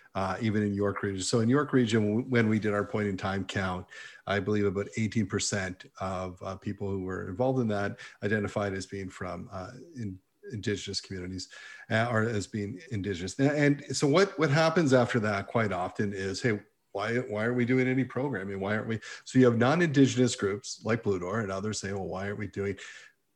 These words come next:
But we, we have learned a little bit over time. And, and, you know, really that whole thought of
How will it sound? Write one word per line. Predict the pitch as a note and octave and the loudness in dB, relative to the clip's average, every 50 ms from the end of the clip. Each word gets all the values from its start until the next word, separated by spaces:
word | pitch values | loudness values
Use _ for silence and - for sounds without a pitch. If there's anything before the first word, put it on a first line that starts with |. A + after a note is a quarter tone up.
| _ _ | _ _
But | - F3 D#3+ B2 A2+ A2+ - - - - - - - _ _ _ _ _ _ _ - | 4 4 6 6 4 2 0 -2 -8 -14 -16 -20 -20 _ _ _ _ _ _ _ 0
we, | - B2+ C3 C3 C#3 | 4 6 8 8 6
we | C#3 C#3+ B2+ A#2 | 6 6 4 4
have | - - C#3+ D3+ D#3 D#3 D#3 | 4 4 2 4 4 2 4
learned | D3+ C#3+ C#3+ C3+ C3 | 4 6 6 6 4
a | B2 A#2 | 4 0
little | A2 A2+ A#2+ A#2+ A#2 | 2 2 2 2 2
bit | G#2+ G2+ A2+ A#2 - | 2 2 0 -2 -2
over | - A2 G2+ A2 G2 | -2 -4 -2 -2 -4
time. | - - F2 F2 F2 G2 A2 B2+ | -4 -6 -8 -8 -6 -8 -8 -8
And, | A#2+ G2+ G2+ | -8 -10 -10
and, | G#2 G2+ G2 G2 - - - | -8 -8 -8 -8 -8 -10 -8
you | C3+ A#2 G#2 | -4 -2 0
know, | G#2+ G#2 G#2 - - | 0 0 0 -2 0
really | A2 A#2+ A#2+ A#2+ | 4 4 4 6
that | A2+ A#2 A2+ | 6 4 2
whole | G#2 F#2 A2+ G#2+ | 2 0 -2 -2
thought | - - A2 G#2+ | 0 2 2 2
of | G#2+ G#2 F#2 | 2 0 -2